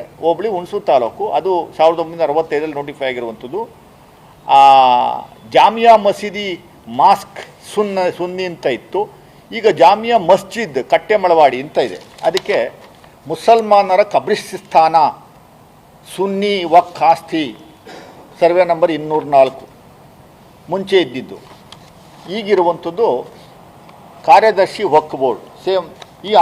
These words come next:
ಆಸ್ತಿನ ಸಿದ್ದರಾಮಯ್ಯನವರು ಬಂದ ಮೇಲೆ ವಕ್ಫ್ ಅಂತ ನೋಟಿಫೈ ಮಾಡಿಬಿಟ್ಟವ್ರೆ ಅಂತ ಹಿಂದಿನ ಸಂಸದರು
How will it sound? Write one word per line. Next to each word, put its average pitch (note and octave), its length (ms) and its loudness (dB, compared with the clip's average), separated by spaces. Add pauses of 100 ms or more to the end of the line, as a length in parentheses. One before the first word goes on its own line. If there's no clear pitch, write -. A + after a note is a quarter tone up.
ಆಸ್ತಿನ A#3 360 -2 (680)
ಸಿದ್ದರಾಮಯ್ಯನವರು G3+ 640 0
ಬಂದ F3+ 120 -4 (100)
ಮೇಲೆ G3 200 0 (1000)
ವಕ್ಫ್ - 400 0
ಅಂತ A3+ 160 -4 (180)
ನೋಟಿಫೈ F#3 380 -6
ಮಾಡಿಬಿಟ್ಟವ್ರೆ D3+ 460 -2 (1500)
ಅಂತ F#3 160 -8 (760)
ಹಿಂದಿನ G3 340 -8 (1120)
ಸಂಸದರು F3+ 460 -4